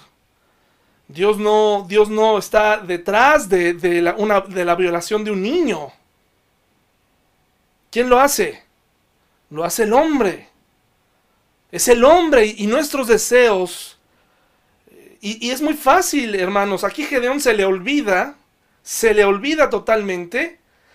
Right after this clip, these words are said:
que sus padres se habían alejado de Dios.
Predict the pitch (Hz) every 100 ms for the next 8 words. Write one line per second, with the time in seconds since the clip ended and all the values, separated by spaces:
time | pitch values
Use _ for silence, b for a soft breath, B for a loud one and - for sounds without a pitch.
0 | _ - 208 202 190 - 330 359 247 196
1 | 208 190 233 349 285 196 - 226 202 165
2 | 156 147 123 - -